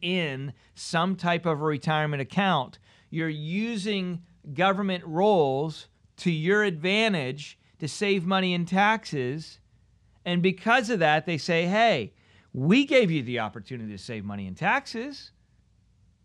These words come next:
So at some point in time, we wanna, we may wanna take that opportunity back," right? It's like talking to your kids and your kid,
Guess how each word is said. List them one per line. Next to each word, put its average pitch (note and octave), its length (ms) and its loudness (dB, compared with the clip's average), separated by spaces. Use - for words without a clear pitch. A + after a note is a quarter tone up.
So G3 800 0
at G3 100 -8
some C#4 200 0
point D#4+ 160 0
in A3+ 140 -6
time, A3+ 100 4
we B3 100 -2
wanna, B3+ 400 2
we A3+ 200 -4
may B3+ 180 4
wanna B3 200 2
take B3 400 2
that F3 440 2
opportunity C#3 960 -4
back," A#2+ 520 -8
right? C#3 260 0
It's D#3+ 180 -6
like D3+ 320 -2
talking D#3 320 -2
to C3 60 -8
your B2+ 100 -4
kids C3 460 -4
and A2+ 180 -6
your C3 160 -2
kid, C#3 400 -4